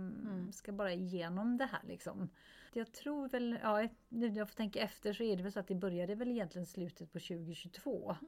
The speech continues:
Speaker 1: Mm.
Speaker 2: Ehm, och sätta framtidsplaner för tjugotjugotre.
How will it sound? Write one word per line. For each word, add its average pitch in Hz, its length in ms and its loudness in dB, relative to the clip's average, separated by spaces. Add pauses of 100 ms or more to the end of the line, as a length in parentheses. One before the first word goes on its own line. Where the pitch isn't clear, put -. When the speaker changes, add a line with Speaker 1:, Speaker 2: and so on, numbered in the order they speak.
Speaker 1:
Mm. 240 260 0 (140)
Speaker 2:
Ehm, 196 880 -8
och 190 120 -8
sätta 185 560 -4
framtidsplaner 170 800 -4
för 165 100 -12
tjugotjugotre. 170 840 -8